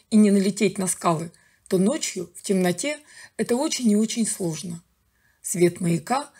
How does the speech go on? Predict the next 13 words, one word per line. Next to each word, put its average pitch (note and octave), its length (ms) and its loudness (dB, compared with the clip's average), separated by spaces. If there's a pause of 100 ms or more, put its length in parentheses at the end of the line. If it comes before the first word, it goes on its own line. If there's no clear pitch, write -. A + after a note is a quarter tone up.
(240)
позволяет G3+ 600 4
определить G3 520 -2
положение G#3+ 540 2
корабля G3+ 420 0
в C4 60 -10
пространстве F#3 800 -4 (320)
и A3 60 0
уточнить G3 800 -6
его F3 260 -2
курс. - 520 -12 (1600)
Самыми A#3 460 2
первыми E3+ 560 0
маяками F3 720 0